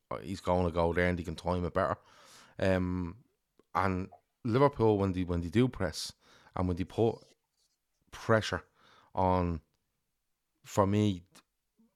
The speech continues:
defenders, definitely defenders, but more, more than likely defensive midfielders off other sides that look to spray a ball around or, or be the man to get the,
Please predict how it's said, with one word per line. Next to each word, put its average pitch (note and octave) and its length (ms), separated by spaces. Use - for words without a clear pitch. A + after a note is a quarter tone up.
defenders, G2+ 440
definitely B2+ 420
defenders, F#2+ 380
but F#2+ 140
more, G#2 320
more G#2 340
than G2 140
likely F#2 360
defensive G2 500
midfielders G2+ 560
off G#2+ 200
other A2 180
sides A2+ 400
that F#2+ 140
look F#2+ 220
to F2+ 200
spray G2 300
a F#2 60
ball F2+ 260
around F#2 340
or, F2 120
or F2+ 120
be F#2+ 140
the E2+ 80
man F2+ 240
to E2+ 80
get F2+ 140
the, - 60